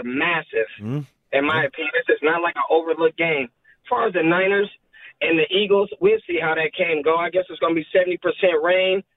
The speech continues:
Speaker 2: Mm.
Speaker 1: Brock, just hold on to the ball. If he can't hold on to the ball, it's gonna be a long day.
Speaker 2: Uh, well,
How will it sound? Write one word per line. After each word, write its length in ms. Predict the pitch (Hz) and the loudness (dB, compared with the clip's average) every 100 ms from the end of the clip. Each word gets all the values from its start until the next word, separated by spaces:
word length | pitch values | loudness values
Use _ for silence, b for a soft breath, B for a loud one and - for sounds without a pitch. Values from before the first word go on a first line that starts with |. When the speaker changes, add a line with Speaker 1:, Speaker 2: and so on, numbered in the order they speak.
| 98 | -14
Speaker 2:
Mm. 240 | 107 92 | -12 -10
Speaker 1:
Brock, 240 | 170 190 - | -8 -8 -4
just 160 | 180 - | -4 2
hold 220 | 190 202 | 0 2
on 100 | 185 | -2
to 140 | 185 185 | 0 2
the 80 | 180 | 4
ball. 280 | 180 190 185 | 4 4 2
If 80 | 175 | -2
he 100 | 196 | -4
can't 220 | 202 185 | 0 2
hold 140 | 185 185 | 4 2
on 100 | 185 | 0
to 100 | 190 | -2
the 80 | 180 | -2
ball, 280 | 185 190 190 | 0 2 0
it's 100 | 185 | -4
gonna 160 | 165 | -4
be 120 | 160 156 | 2 2
a 60 | |
long 320 | 156 175 175 170 | 2 0 -2 0
day. 260 | 180 151 123 _ _ _ - | 0 0 -4 _ _ _ -12
Speaker 2:
Uh, 400 | 107 143 165 175 160 | -4 0 2 2 0
well, 340 | 139 156 147 | -2 -4 -8